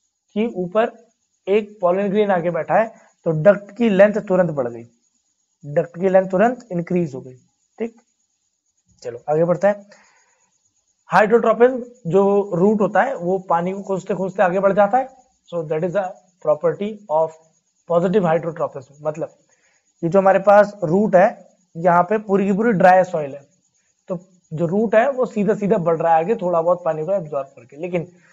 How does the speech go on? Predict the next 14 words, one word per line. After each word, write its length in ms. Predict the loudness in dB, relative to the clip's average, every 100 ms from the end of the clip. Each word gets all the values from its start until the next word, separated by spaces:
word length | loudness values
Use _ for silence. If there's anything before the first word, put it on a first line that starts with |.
| _ 2
जैसे 360 | 6 6 6
ही 60 | 2
उसको 140 | 4
पता 200 | 4 6
लग 140 | 6 6
रहा 100 | 4
है 60 |
कि 80 | 6
अरे 180 | 6 6
देखो 220 | 4 4
बगल 240 | 4 4 4
में 120 | 4
पानी 260 | 2 2
है, 160 | -6